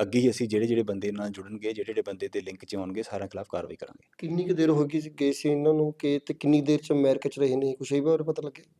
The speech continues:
Speaker 1: ਇਹ ਹਜੇ ਵੈਸੇ ਵ-, ਸ਼ੁਰੂਆਤੀ ਤੌਰ 'ਤੇ ਅਸੀਂ ਉਹਦੀ ਬਹੁਤੀ, ਅ, ਡਿਟੇਲ 'ਚ ਹਜੇ ਉਹਦੀ ਪੁੱਛਗਿੱਛ, ਅ, ਮਦਈ ਵੱਲੋਂ ਵੀ ਨਹੀਂ ਕੀਤੀ
Speaker 2: ਹੂੰ।
Speaker 1: ਅਸੀਂ ਵੀ ਕੀ ਕੀ ਹੋਇਆ ਸੀ, ਕਿੱਦਾਂ ਕਿੱਦਾਂ ਹੋਇਆ ਸੀਗਾ। ਹੁਣ ਅਸੀਂ ਉਹਨੂੰ ਸ਼ਾਮਲ ਪੜਤਾਲ ਕਰਕੇ ਅਗਲੀ
Speaker 2: ਹੂੰ।
Speaker 1: ਕਾਰਵਾਈ ਵਿੱਚ ਲਿਆਵਾਂਗੇ।
Speaker 2: ਜਿਹੜੇ ਏਜੰਟਾਂ ਦੇ ਖਿਲਾਫ ਕਾਰਵਾਈ, ਅ, ਅ, ਫ-, ਫੇਰ ਕਰਾਈ ਹੈ,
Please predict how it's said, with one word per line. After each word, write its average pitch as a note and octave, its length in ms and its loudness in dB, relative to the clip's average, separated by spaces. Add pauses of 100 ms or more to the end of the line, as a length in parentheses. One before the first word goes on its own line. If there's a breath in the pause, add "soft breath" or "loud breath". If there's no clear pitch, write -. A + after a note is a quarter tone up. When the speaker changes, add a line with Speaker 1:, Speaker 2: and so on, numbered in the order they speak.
(240)
Speaker 1:
ਇਹ G#2+ 200 0
ਹਜੇ C#3 280 -2
ਵੈਸੇ C3+ 380 0
ਵ-, A#2+ 400 -2 (100)
ਸ਼ੁਰੂਆਤੀ G#2+ 420 -2
ਤੌਰ A#2 160 2
'ਤੇ A#2+ 120 -2
ਅਸੀਂ A#2 180 -2
ਉਹਦੀ A2+ 180 -2
ਬਹੁਤੀ, G#2+ 420 -4 (460 soft breath)
ਅ, G#2+ 80 4
ਡਿਟੇਲ A2 380 2
'ਚ A#2+ 140 -2
ਹਜੇ A2 280 2
ਉਹਦੀ G#2 160 -2
ਪੁੱਛਗਿੱਛ, G#2 400 -4
ਅ, G#2+ 40 -2 (400)
ਮਦਈ G2 360 -2
ਵੱਲੋਂ G#2+ 200 -2
ਵੀ G#2 80 -4
ਨਹੀਂ A2 160 -2
ਕੀਤੀ G#2 240 -8
Speaker 2:
ਹੂੰ। F#2+ 60 -2
Speaker 1:
ਅਸੀਂ B2+ 180 -6
ਵੀ B2+ 100 -2
ਕੀ G#2 160 -6
ਕੀ G#2+ 120 -10
ਹੋਇਆ F#2+ 200 -2
ਸੀ, G2 120 -8
ਕਿੱਦਾਂ G2 160 -4
ਕਿੱਦਾਂ F#2+ 180 -8
ਹੋਇਆ F#2 120 -6
ਸੀਗਾ। A#2 180 -8
ਹੁਣ G#2+ 140 -10
ਅਸੀਂ G#2+ 200 -12 (300 soft breath)
ਉਹਨੂੰ A2 120 -4
ਸ਼ਾਮਲ G#2 300 -2
ਪੜਤਾਲ G#2+ 320 2
ਕਰਕੇ F#2+ 360 -6 (280)
ਅਗਲੀ G2+ 200 -2
Speaker 2:
ਹੂੰ। G2 60 -10
Speaker 1:
ਕਾਰਵਾਈ F#2 260 -6
ਵਿੱਚ F2+ 160 -10
ਲਿਆਵਾਂਗੇ। F2+ 280 -4
Speaker 2:
ਜਿਹੜੇ G3 140 0
ਏਜੰਟਾਂ E3+ 200 2
ਦੇ F3+ 80 4
ਖਿਲਾਫ D#3 300 8 (180)
ਕਾਰਵਾਈ, D#3 640 4
ਅ, - 20 -2
ਅ, C#3 540 0
ਫ-, C3 180 -6
ਫੇਰ D3 240 6
ਕਰਾਈ C#3 380 4
ਹੈ, B2 60 0